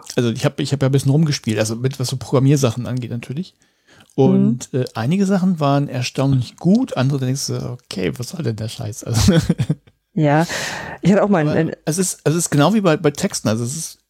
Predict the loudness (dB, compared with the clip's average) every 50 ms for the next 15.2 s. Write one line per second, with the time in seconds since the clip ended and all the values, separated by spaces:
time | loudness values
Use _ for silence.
0 | _ _ -18 -18 -12 -6 -4 -2 0 0 0 -2 -4 -6 -6 -6 -6 -4 -2 0
1 | 0 0 0 0 -2 -4 -4 -2 -2 -2 0 -2 -4 -8 -6 -4 -4 -4 -2 -2
2 | 0 0 2 2 2 2 2 2 2 0 0 0 0 -2 -2 -4 -6 -6 -2 0
3 | 2 2 2 2 0 0 2 2 2 2 2 0 0 0 0 0 2 2 2 0
4 | 0 0 0 0 0 -2 -2 -4 -4 -4 -4 -4 -4 -2 -2 -2 -4 -4 -6 -6
5 | -4 -4 -6 -8 -10 -18 -20 _ _ _ _ _ _ _ -6 -4 -2 0 2 2
6 | 4 4 4 2 0 -2 -4 -8 -8 -8 -8 -8 -8 -10 -12 _ _ _ _ _
7 | _ _ -10 -8 -8 -8 -6 -8 -8 -8 -6 -6 -6 -4 -4 -6 -8 -8 -6 -8
8 | -8 -8 -10 -16 -20 -20 -20 -20 -20 -20 -20 -20 _ _ _ _ _ 0 2 2
9 | 2 2 2 2 2 2 0 0 -4 -6 _ _ _ _ _ _ _ -10 -8 -4
10 | -2 -2 -2 0 0 0 0 0 -2 -2 -2 -2 0 0 0 2 4 2 2 2
11 | 0 -2 -2 0 0 0 2 2 2 2 0 -2 -4 -4 -2 0 0 0 0 -2
12 | -4 -4 -4 -4 -4 -4 -6 -6 -6 -6 -6 -6 -8 -12 -12 -10 -10 -10 -6 -6
13 | -6 -4 -2 0 0 0 2 2 2 4 2 2 0 -2 -4 -4 -2 0 0 0
14 | 0 0 0 -2 -2 -2 0 -2 -2 -2 -4 -8 -6 -4 -4 -2 -2 -2 -4 -4
15 | -6 -6 -6